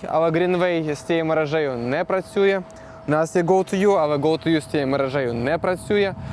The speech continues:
У нас є також Plugsurfing. В принципі,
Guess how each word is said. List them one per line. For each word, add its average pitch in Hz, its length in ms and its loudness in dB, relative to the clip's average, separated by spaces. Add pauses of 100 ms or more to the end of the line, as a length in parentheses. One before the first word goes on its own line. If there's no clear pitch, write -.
(280)
У 143 40 0
нас 190 280 2
є 190 100 4
також 185 380 0 (100)
Plugsurfing. 226 680 0 (560)
В - 20 -14
принципі, 180 560 0